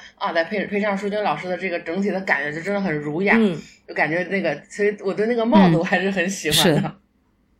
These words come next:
Speaker 3: 对，但，但是这个我们这次，
Speaker 1: <laughs>
Speaker 3: 因为它戴在我头上可能就不合适了。
Speaker 1: 啊，对，就
Speaker 3: 因为我
Speaker 1: 脸型来说，
Speaker 3: 脸，脸比较小嘛。
Speaker 1: 对，脸型来说就很突兀了。
Speaker 3: 啊，脸型比较小，然后戴这个，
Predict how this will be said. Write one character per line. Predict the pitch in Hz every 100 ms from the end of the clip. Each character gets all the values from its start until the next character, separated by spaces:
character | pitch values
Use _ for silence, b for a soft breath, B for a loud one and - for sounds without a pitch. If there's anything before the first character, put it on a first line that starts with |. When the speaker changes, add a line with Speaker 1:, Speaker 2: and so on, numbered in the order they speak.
| _ _
Speaker 3:
对， | - 160 143 -
但， | 208 214
但 | 220 240
是 | 220
这 | 262
个 | 202 175
我 | 156
们 | 151 160
这 | 202
次， | 190 185
Speaker 1:
<laughs> |
Speaker 3:
因 | 202
为 | 214
它 | 220 240
戴 | 247
在 | 233
我 | 208 170
头 | - 170
上 | 190
可 | 160
能 | 151
就 | 180
不 | 196
合 | - 151
适 | - 160
了。 | -
Speaker 1:
啊， | -
对， | 165 165 190 B B B -
就 | 247
Speaker 3:
因 | 196 233
为 | 277
我 | 196 165 208
Speaker 1:
脸 |
型 | 190 208
来 | 233 160 156
说， | -
Speaker 3:
脸， | 226 214 196 190 196
脸 | 202 240
比 | 240
较 | 220 226
小 | 151 170 170 208 185
嘛。 |
Speaker 1:
对， |
脸 |
型 | 208
来 | 185 165
说 | 165 160
就 | 170
很 | 160 147
突 | 175 170 160
兀 |
了。 | 277
Speaker 3:
啊， | 320 226
脸 | 202 208
型 | 208 302
比 | 302
较 | 349
小， | - 240 165 165 170
然 | 190
后 | 285 277
戴 | 349 302
这 | 320
个， | 262 254